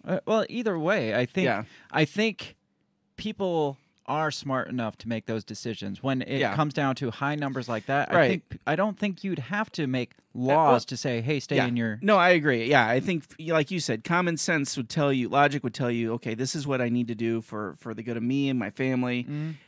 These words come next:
Speaker 2: and, and to make sure civilization survives."
Speaker 1: Right.
Speaker 2: And, but looking at, again, the fatality rate being as low as it is, and the fact that we can just feel like they're jerking us around,
Speaker 1: Mm.
Speaker 2: that it's just like,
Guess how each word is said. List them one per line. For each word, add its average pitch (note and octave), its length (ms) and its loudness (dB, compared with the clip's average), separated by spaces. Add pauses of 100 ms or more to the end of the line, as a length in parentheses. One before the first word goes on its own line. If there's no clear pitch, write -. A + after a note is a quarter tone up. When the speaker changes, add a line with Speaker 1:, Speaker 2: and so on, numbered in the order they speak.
(140)
Speaker 2:
and, A#2 440 0
and A2+ 280 0
to C3 280 -2
make B2 200 -2
sure C3+ 160 -2
civilization A2+ 760 -2
survives." A#2 680 2
Speaker 1:
Right. C3 240 2 (420)
Speaker 2:
And, C3+ 320 0
but B2+ 300 2
looking D#3 400 0
at, C3 420 -2 (460)
again, C#3+ 340 2
the G#2 100 -4
fatality C#3+ 440 -2
rate A#2+ 260 -2
being D#3+ 220 2
as A2+ 180 -2
low C3+ 240 2
as A2+ 140 0
it A2 100 -6
is, A#2 480 0 (480)
and A#2 240 0
the A2 60 -10
fact C3+ 240 -2
that A#2 260 0 (100)
we C3+ 160 -2
can A#2+ 160 -4
just A#2+ 200 -6 (360)
feel A#3+ 240 -2
like A2 320 -2
they're A#2+ 120 -4
jerking A#2+ 320 -4
us A2 160 -6
around, B2+ 420 0 (340)
Speaker 1:
Mm. D3+ 180 -8
Speaker 2:
that C3 200 4
it's B2 200 -2
just C3 240 -2
like, B2 440 0